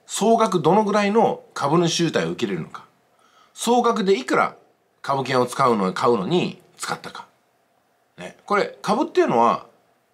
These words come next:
株を買ってお金払って終わりじゃないですからね。株を売れば、払ったお金は、多少の差益はありますけど、戻ってくるわけですよ。だから、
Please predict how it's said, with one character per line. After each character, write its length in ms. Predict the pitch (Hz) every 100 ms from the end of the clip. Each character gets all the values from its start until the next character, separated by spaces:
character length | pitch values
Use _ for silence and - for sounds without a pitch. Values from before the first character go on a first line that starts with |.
| _ _
株 220 | - 208
を 120 | 262 247
買 140 | 233
っ 20 |
て 440 | - 240 185 110 -
お 60 | -
金 220 | 202 196
払 140 | 196
っ 20 |
て 80 | 190
終 80 | 208
わ 80 | 143
り 60 |
じ 60 | 139
ゃ 20 |
な 80 | 131
い 20 |
で 40 | 123
す 60 |
か 100 | -
ら 60 | -
ね。 140 | 117 _ _ _
株 240 | - 214 226
を 100 | 185
売 120 | 214
れ 100 | 240
ば、 340 | 160 127 - _ -
払 160 | 208
っ 60 | 240
た 100 | 127
お 40 |
金 200 | 107 98
は、 300 | 123 110 - - _ _ _
多 100 | -
少 140 | 175 214
の 100 | 202
差 440 | 202 190 185 - -
益 260 | 185 175
は 100 | 170
あ 40 | 170
り 60 |
ま 120 | 170
す 80 | 170
け 60 | 90
ど、 60 |
戻 280 | 78 127 214
っ 40 | 165
て 80 |
く 60 | 101
る 80 | 78
わ 40 |
け 60 | -
で 60 |
す 80 | -
よ。 80 | - _ _ _ _ _ _ _ -
だ 120 | 180
か 80 | 160
ら、 140 | 135